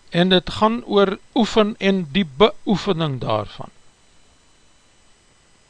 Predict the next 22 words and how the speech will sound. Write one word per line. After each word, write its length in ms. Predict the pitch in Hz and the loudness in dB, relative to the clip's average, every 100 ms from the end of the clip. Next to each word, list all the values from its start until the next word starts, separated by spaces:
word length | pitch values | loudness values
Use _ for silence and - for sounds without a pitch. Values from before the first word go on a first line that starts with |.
| _ _ _ _ _ - _ _ _ _ _ - - | _ _ _ _ _ -20 _ _ _ _ _ -20 -6
Daarom 360 | 123 139 175 185 | 2 4 6 4
moet 180 | 196 | 2
ons 160 | 196 170 | 0 -2
nie 120 | 214 | -2
bly 280 | 165 196 220 | 0 0 2
by 120 | 202 | -2
die 120 | 196 185 | -4 -2
begin 380 | 180 190 202 | -4 -2 -2
van 140 | 190 202 | -2 -4
die 80 | 185 | -4
prediking 520 | 202 208 196 220 220 | -2 -2 -2 -2 -4
nie, 80 | 220 | -4
maar 160 | 147 - | -6 -6
kom 160 | 147 | -4
ons 140 | 160 - | -4 -2
kyk 200 | 185 151 | -4 -2
dan 140 | 196 | -4
of 200 | 208 143 - | -2 -4 -4
ons 260 | 151 143 | -4 -4
dit 200 | - 139 | -4 -4
nou 160 | 170 156 | -4 -4
al 300 | 147 147 127 | -2 -2 -2